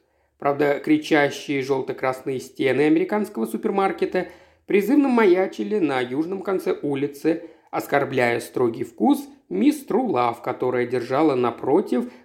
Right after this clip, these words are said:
в одряхлевшем доме елизаветской поры кондитерскую, привлекавшую клиентов отличными пирожными и булочками,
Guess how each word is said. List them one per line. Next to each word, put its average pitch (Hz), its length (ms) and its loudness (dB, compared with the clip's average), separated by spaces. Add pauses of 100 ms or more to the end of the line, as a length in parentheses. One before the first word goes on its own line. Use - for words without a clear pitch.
в 190 120 0
одряхлевшем 160 1080 2
доме 139 500 0 (180)
елизаветской 127 680 -2
поры 131 420 -2
кондитерскую, 240 1000 0 (320)
привлекавшую 240 680 0
клиентов 208 680 -2
отличными 151 640 -4
пирожными 208 640 0
и 208 180 -2
булочками, 156 960 0